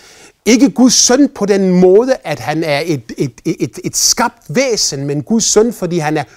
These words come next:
Gud af Gud fra evighed af. Og da han døde på Golgata kors, var det Gud, som døde for dine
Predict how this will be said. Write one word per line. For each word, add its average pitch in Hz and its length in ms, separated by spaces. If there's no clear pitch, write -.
Gud 277 300
af 220 300
Gud 262 280
fra - 380
evighed 180 500
af. 113 300
Og 135 160
da 160 40
han 170 260
døde 254 460
på - 160
Golgata 170 640
kors, 156 480
var 135 120
det 131 160
Gud, 202 220
som 135 220
døde 147 380
for 123 100
dine 156 420